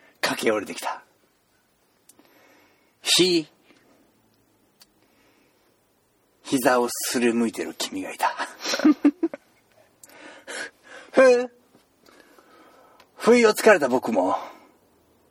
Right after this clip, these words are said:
思わず転んでしまった。へ、兵所恐怖症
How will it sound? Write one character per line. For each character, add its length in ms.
思 340
わ 100
ず 120
転 240
ん 40
で 60
し 100
ま 60
っ 40
た。 180
へ、 420
兵 200
所 160
恐 200
怖 120
症 300